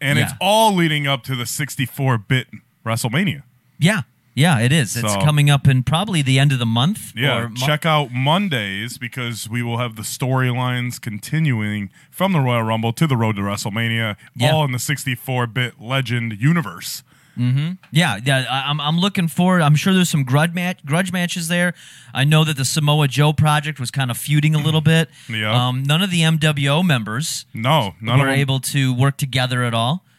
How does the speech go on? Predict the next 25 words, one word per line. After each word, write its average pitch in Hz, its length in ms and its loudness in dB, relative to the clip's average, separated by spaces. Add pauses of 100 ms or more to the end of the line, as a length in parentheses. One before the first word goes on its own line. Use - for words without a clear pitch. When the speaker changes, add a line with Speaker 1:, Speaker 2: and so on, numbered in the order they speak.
(180)
Speaker 2:
Um, 113 320 -4
there 120 100 -4
was 123 140 -2
no 131 160 0
intersection 127 640 -4
there. 120 300 -2 (460)
Uh, 120 280 2
the 135 140 2
Big 190 320 0
Shit - 280 -4
Kid, 202 420 -2 (140)
um, 139 560 2
I'm, 147 260 0
I'm 143 220 0
sure 170 240 -2
someone's 160 320 0
gonna 156 120 2
wanna 147 200 0
take 147 240 -2
him 156 200 0
down 160 300 0
'cause 107 180 -6
he 139 100 0
came 135 260 0
out 90 180 -6